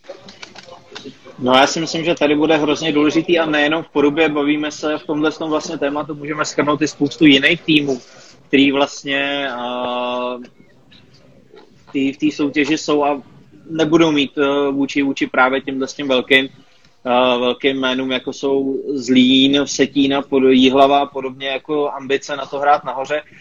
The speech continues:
Myslím si, že tady bude hrozně důležitý u těch týmů, aby si definovali tu svoji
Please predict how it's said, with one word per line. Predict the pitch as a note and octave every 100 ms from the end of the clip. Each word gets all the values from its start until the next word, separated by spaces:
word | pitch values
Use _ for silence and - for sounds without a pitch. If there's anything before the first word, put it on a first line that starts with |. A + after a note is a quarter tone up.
| _ C3
Myslím | B2 D3+
si, | D3
že | C#3 C3
tady | C#3+ C#3
bude | C#3+ C#3+
hrozně | C#3+ C#3 D3
důležitý | C#3 C#3 C#3+ C#3+ D#3
u |
těch | C#3 D#3 -
týmů, | C3+ C3+ C3+
aby | C3 C3+
si | - C#3+
definovali | C3+ C3 C#3 C3+ C#3 C#3
tu | C#3 D3+
svoji | - C#3+ C#3+ C#3+